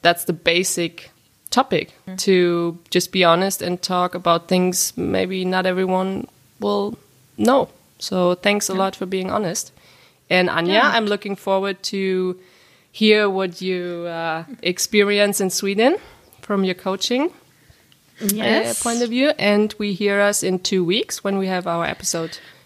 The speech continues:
Speaker 1: together. And Ella,
Speaker 3: Yep.
Speaker 1: for you, all the best and greets. Do you say greets? You, you, s-, you don't say greetings.
Speaker 2: Greetings.
Speaker 1: Really?
Speaker 2: Greetings.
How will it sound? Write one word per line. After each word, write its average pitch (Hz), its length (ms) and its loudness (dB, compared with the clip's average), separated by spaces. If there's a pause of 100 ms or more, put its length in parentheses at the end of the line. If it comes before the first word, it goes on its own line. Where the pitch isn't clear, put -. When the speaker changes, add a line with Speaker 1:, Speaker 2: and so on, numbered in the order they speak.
Speaker 1:
together. 214 360 4 (880)
And 190 460 2
Ella, 214 240 2
Speaker 3:
Yep. 202 80 -6
Speaker 1:
for 226 60 -4
you, 214 280 0
all 214 220 6
the 226 80 0
best 208 500 0
and 190 760 -2 (540)
greets. 214 580 0
Do 190 100 2
you 285 100 4
say 226 180 2
greets? 190 500 -2
You, 208 80 -4
you, 196 140 -10
s-, - 180 -12
you 277 120 0
don't 285 160 2
say 170 100 -2
greetings. 156 580 -4
Speaker 2:
Greetings. 175 540 -2 (160)
Speaker 1:
Really? 233 260 4
Speaker 2:
Greetings. 180 480 -4